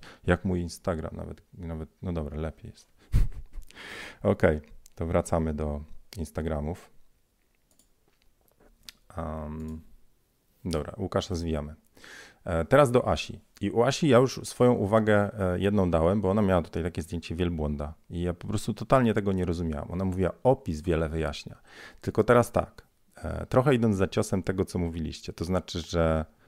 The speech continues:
nas oglądają głównie już ci, którzy nas śledzą. Skoro tak, to my zac-, za-,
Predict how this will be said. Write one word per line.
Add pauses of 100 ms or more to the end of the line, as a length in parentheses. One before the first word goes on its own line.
(380)
nas
oglądają
głównie (120)
już
ci,
którzy
nas
śledzą. (920)
Skoro
tak, (440)
to
my
zac-,
za-,